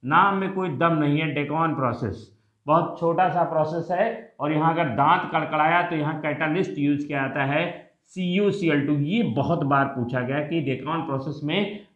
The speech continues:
कौन सा catalyst use किया जाता है, सीयूसीएल टू यूज़ किया जाएगा।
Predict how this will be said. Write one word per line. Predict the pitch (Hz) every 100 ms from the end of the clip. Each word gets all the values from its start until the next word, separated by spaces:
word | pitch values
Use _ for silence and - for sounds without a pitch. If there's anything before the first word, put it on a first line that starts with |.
| -
कौन | 180 220
सा | - 180
catalyst | 160 139 156 147 160 - 127
use | 123 208 196 -
किया | 143
जाता | 131 120 123
है, | 113 147 214 214 - - _
सीयूसीएल | 185 170 196 202 - 135 117 113
टू | 87 78 _ _ _
यूज़ | 143 190 196
किया | 196 185
जाएगा। | 185 185 202